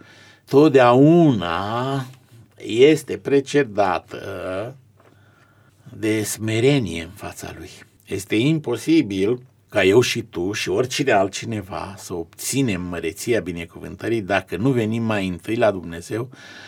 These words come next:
recunoscându-ne adevăratul nume, adică adevăratul caracter.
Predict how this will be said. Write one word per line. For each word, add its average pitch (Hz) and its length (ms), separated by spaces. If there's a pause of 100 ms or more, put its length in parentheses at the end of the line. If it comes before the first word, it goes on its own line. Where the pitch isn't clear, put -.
(160)
recunoscându-ne 101 920
adevăratul 87 1120 (200)
nume, 85 500 (880)
adică 90 340
adevăratul 82 800
caracter. - 460